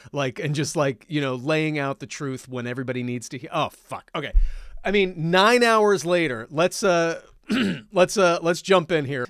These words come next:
December fourteenth, two thousand one, a budget of twenty-one million dollars. It made fifty-two million dollars domestic and nineteen million dollars international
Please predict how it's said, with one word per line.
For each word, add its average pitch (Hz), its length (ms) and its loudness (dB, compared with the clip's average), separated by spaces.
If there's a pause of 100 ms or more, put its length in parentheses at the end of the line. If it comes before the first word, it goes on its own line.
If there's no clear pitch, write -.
December 302 640 -2
fourteenth, 262 600 -4
two 269 160 -2
thousand 240 420 0
one, 208 220 0
a 156 60 -2
budget 180 360 -2
of 139 80 -10
twenty-one 233 800 -6
million 220 400 -2
dollars. 165 500 0
It 143 140 -6
made 139 220 -4
fifty-two 214 760 -6
million 190 460 -2
dollars 165 400 -4
domestic 143 600 -8
and 123 240 -8
nineteen 180 580 -8
million 156 360 -2
dollars 135 460 -4
international 131 760 -8